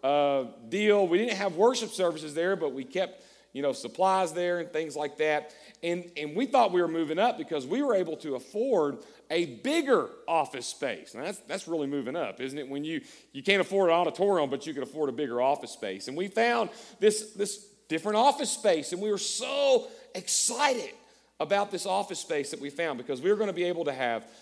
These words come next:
Bible studies there. We were gonna be able to, uh, to kind of be in the community, a bigger presence, and not quite a large auditorium. We were still meeting at the, at the community college then, but,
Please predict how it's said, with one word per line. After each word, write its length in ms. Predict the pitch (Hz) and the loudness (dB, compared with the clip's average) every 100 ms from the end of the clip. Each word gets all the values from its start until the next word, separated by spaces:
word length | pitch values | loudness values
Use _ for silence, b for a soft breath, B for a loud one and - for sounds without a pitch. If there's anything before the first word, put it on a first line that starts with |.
| B - | B -2
Bible 380 | 156 190 214 | 4 6 6
studies 500 | 196 - 208 208 190 | 2 2 2 2 -2
there. 380 | 180 196 196 196 | -2 0 2 0
We 120 | 160 | -2
were 60 | 127 | -4
gonna 200 | 123 131 | -4 -4
be 140 | 117 | -2
able 280 | 139 147 127 | -2 -2 -6
to, 280 | - 120 113 113 B B - | -8 -6 -6 -10 B B -6
uh, 220 | 104 104 | -4 -4
to 100 | - | -8
kind 240 | - 160 | -6 -4
of 100 | 117 | -4
be 240 | 160 190 180 | -4 -2 0
in 80 | 151 | -2
the 100 | 127 | -4
community, 560 | 131 127 185 185 170 | -6 -6 -4 -2 -2
a 60 | 120 | -4
bigger 280 | 117 117 113 | -4 -6 -8
presence, 600 | - 180 180 170 170 - | -2 0 2 0 -8 -10
and 120 | 107 B B | -14 B B
not 260 | 208 254 - | 2 2 4
quite 420 | 240 254 233 - - - - | 6 8 8 4 -12 -18 -4
a 60 | 185 | 2
large 380 | 202 240 233 220 | 6 6 6 6
auditorium. 520 | 208 180 220 185 156 | 4 4 4 4 2
We 80 | 175 | -2
were 60 | |
still 240 | 170 220 202 | -2 -2 -2
meeting 380 | 208 214 202 | -4 -4 -2
at 200 | 190 185 | 0 -2
the, 220 | 175 151 - B B B | -2 -6 -6 B B B
at 160 | 185 | -2
the 80 | 185 | -2
community 500 | - 165 190 214 160 | -4 -4 -2 -2 -2
college 460 | 123 151 127 110 110 | -2 0 0 -2 -8
then, 340 | 123 117 107 | -10 -8 -8
but, 340 | 107 147 131 | 0 0 0